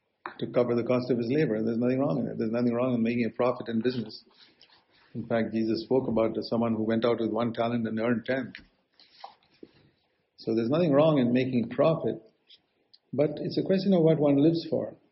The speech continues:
You cannot serve God and wealth.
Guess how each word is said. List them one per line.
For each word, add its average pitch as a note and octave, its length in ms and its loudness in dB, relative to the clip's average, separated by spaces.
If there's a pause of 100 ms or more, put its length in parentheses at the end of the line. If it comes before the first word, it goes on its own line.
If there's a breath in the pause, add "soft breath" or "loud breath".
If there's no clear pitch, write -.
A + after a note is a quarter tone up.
(140)
You B2+ 140 -2
cannot F3 300 2
serve - 760 4 (1400)
God A#2+ 300 4
and G#2+ 160 -2
wealth. G#2 320 -6